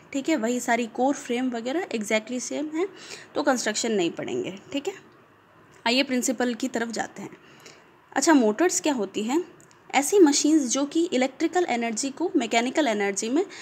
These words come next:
कन्वर्ट करती है, ये हम सभी जानते हैं। सिंक्रोनस मो-, मशीन्स क्या होती है, सिंक्रोनस मोटर्स क्या होती है? वो भी वही चीज़ है, इलेक्ट्रिकल एनर्जी को मैकेनिकल एनर्जी में कन्वर्ट करती है। सेकंड पॉइंट, जो कि most important point है, ये एक डबली एक्साइटेड मशीन है।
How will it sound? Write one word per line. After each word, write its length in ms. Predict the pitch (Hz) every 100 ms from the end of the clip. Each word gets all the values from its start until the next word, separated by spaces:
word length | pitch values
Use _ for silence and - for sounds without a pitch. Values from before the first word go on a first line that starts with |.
| - -
कन्वर्ट 340 | 233 233 208 196
करती 300 | 202 - 214
है, 160 | -
ये 120 | 196 226
हम 120 | 226
सभी 260 | 226 214
जानते 320 | 262 254 247 269
हैं। 200 | 285 285
सिंक्रोनस 640 | - 254 294 339 415 403
मो-, 200 | 330 311
मशीन्स 440 | 277 285 294 285
क्या 120 | - 247
होती 220 | - 240
है, 60 |
सिंक्रोनस 560 | 294 285 - 269 359 370
मोटर्स 360 | 277 233 247 -
क्या 120 | 240
होती 220 | 214 247
है? 100 | 349 - - - - 285
वो 60 |
भी 140 | 311 359
वही 160 | 349
चीज़ 320 | 311 311 285
है, 120 | 285 294
इलेक्ट्रिकल 520 | 247 247 - 285 277
एनर्जी 380 | 247 247 233 269
को 160 | 320
मैकेनिकल 540 | 359 254 233 226 233 254
एनर्जी 340 | 226 220 240
में 160 | 285 370
कन्वर्ट 360 | 277 214 202
करती 320 | 202 214 - 240
है। 180 | 262 285 - - - -
सेकंड 340 | - 277 440
पॉइंट, 280 | 415 339 320
जो 120 | 285
कि 80 | 294
most 240 | 277 294 320
important 500 | 277 285 302 370 370
point 280 | 254 233
है, 140 | 247 339 - -
ये 200 | 240 320
एक 280 | 381 349 330
डबली 300 | 233 226 294
एक्साइटेड 540 | 370 233 247 226 247 220
मशीन 340 | 208 - 254
है। 200 | 254 294